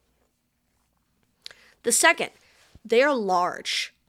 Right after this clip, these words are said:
They are larger than anything that has ever existed previously, not just in the United States, but really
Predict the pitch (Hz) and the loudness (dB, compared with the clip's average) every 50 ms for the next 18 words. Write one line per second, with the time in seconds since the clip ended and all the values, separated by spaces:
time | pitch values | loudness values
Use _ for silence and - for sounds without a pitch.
0 | _ _ _ _ _ _ _ _ _ _ _ _ _ _ _ - 226 226 233 233 | _ _ _ _ _ _ _ _ _ _ _ _ _ _ _ 2 4 4 4 4
1 | 214 208 202 220 254 254 226 254 240 196 202 175 - - 196 226 254 233 - 254 | 4 4 4 4 4 4 2 0 0 0 -2 -4 -2 -2 -2 -2 -2 -2 -2 -2
2 | 240 226 214 202 202 196 185 196 196 190 202 196 180 - - 202 202 202 - - | 0 0 -2 0 -2 -2 -2 -2 -2 -2 -2 -4 -4 -4 -4 -2 -2 -2 0 0
3 | 214 202 190 196 220 - _ _ - - - 214 208 180 180 165 175 - - 151 | 0 0 0 -2 -6 -16 _ _ -14 -6 -4 -4 -4 -2 -4 -4 -4 -6 -6 -6
4 | 151 127 110 - _ _ - 202 202 294 294 - 359 330 - 302 285 269 240 226 | -6 -8 -10 -12 _ _ -2 0 0 0 0 -2 -6 -6 -4 -6 -4 -2 -2 -2
5 | 208 185 190 196 - 208 196 196 - - 233 196 - - - 220 247 294 302 262 | -2 -2 -4 -6 -4 -4 -4 -4 -4 -8 -8 -10 -10 -10 -8 -6 -6 -4 0 0
6 | 214 185 165 - | 0 0 0 -4